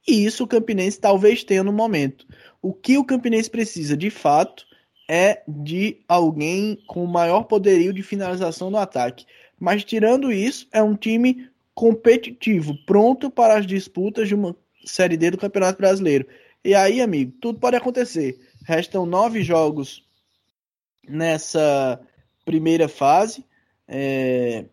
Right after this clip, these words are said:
depois é tudo mata-mata e aí tudo pode acontecer. O que o torcedor precisa, é, é, ter em mente é de que as coisas precisam estar no lugar para que o time cresça no momento em que a competição assim o pedir.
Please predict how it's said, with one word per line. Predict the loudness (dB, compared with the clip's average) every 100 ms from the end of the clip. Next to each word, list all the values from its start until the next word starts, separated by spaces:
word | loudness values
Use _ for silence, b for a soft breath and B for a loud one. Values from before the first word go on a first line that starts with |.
| -18
depois | -2 2 2 2 2 2 0 -6 -20 _ _ _ _ _ -6
é | -4 -2
tudo | -2 0
mata-mata | 0 0 -2 -4 -4 -2 -2
e | 0
aí | 0 -2
tudo | -4 -4 -2
pode | -2 -2
acontecer. | -2 -4 -4 -2
O | -2
que | -2 -4 -2
o | -2 -4 -14
torcedor | -4 -2 0 0
precisa, | -2 -6 -6 0 2 4 2 -4
é, |
é, | -4 -2 -2 -4 -6
ter | 0 0 2
em | -2
mente | 0 -2 -2 -8 B B B -4
é | -2
de | -2
que | -4 0
as | 0 2
coisas | 0 0
precisam | -6 -6 -4 -2 -2
estar | -2 0 2 2
no | 2
lugar | 0 0 2 2 0 _ _ _ _ _ _ _ _ _ -6
para | -4 -2
que | -6
o |
time | -4 -6 -4
cresça | 0 2 0 -2
no | -4
momento | -4 -2 -2 -4 -6 _ b b -12
em | -4
que | -2
a | -2
competição | -2 -2 -4 -2 0
assim | 2 0 -4 0
o | 0 0
pedir. | -2 -4 -6 -8